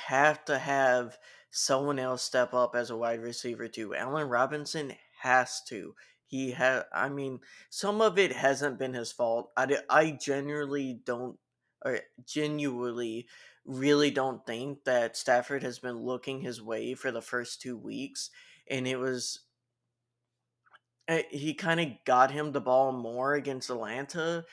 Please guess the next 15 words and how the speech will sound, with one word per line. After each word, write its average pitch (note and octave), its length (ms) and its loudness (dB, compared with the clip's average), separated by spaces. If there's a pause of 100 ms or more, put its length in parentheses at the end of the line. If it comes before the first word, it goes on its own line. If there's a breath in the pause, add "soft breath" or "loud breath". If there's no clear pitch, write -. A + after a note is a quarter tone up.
(460 soft breath)
but, C3 400 4 (1500 loud breath)
uh, A#2+ 440 0
man, B2 380 -6
he C#3 180 -2
has D3+ 220 4
to C#3 180 2
figure B2 300 -2
it A#2+ 120 -2
out. A#2+ 240 0
He C#3 120 -6
needs C#3+ 300 -6
to B2 180 -2
get B2 320 -4
in A#2+ 260 -8
the, A2+ 240 -4